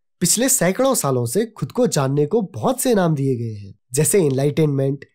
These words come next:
सेल्फ रियलाइजेशन, सेल्फ डिस्कवरी, इल्यूमिनेशन, अवेकनिंग, रिमेंबरिंग। ये सब सुन के हो सकता है कि आपको लगे, "मैं एनलाइटन कैसे हो सकता हूँ? मैं तो सिर्फ एक नॉर्मल इंसान हूँ। एनलाइटन तो बुद्धा जैसे लोग होते हैं।"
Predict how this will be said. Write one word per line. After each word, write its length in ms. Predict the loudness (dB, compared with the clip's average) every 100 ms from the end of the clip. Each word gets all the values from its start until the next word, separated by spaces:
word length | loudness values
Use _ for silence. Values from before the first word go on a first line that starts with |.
| _
सेल्फ 380 | -6 0 0 2
रियलाइजेशन, 680 | 2 2 2 0 -2 -4 -6 -8 -8
सेल्फ 400 | -2 0 0 0
डिस्कवरी, 600 | -4 0 0 0 -4 -6 -2
इल्यूमिनेशन, 800 | 0 4 4 2 2 2 0 -2 -2
अवेकनिंग, 540 | 0 2 0 0 -2 -2 _ _ -8
रिमेंबरिंग। 600 | -2 2 2 2 0 -4 -12 _ _ _
ये 180 | -2 0
सब 180 | 0 0
सुन 220 | -2 -2
के 120 | 0
हो 280 | -2 0 0
सकता 320 | 0 -2 -2
है 300 | -2 -2 -6 _
कि 100 | -2
आपको 320 | 0 0 0 0
लगे, 320 | 0 -4 -8 _ _ -4
"मैं 160 | 0 2
एनलाइटन 420 | 2 2 2 0
कैसे 260 | 0 -2 -2
हो 120 | -4
सकता 280 | -8 -8 -8
हूँ? 220 | -8 -12 _ _ -2
मैं 160 | -2
तो 120 | 0 0
सिर्फ 260 | 0 0
एक 160 | -2 0
नॉर्मल 360 | -2 0 0
इंसान 480 | 0 -2 -2 0 0
हूँ। 260 | -2 -10 -18 _ -2
एनलाइटन 440 | 0 0 2 0
तो 120 | 0 -2
बुद्धा 440 | -2 -4 0 2
जैसे 280 | 2 2 0
लोग 220 | 0 -4
होते 240 | -8 -10
हैं।" 240 | -16 -18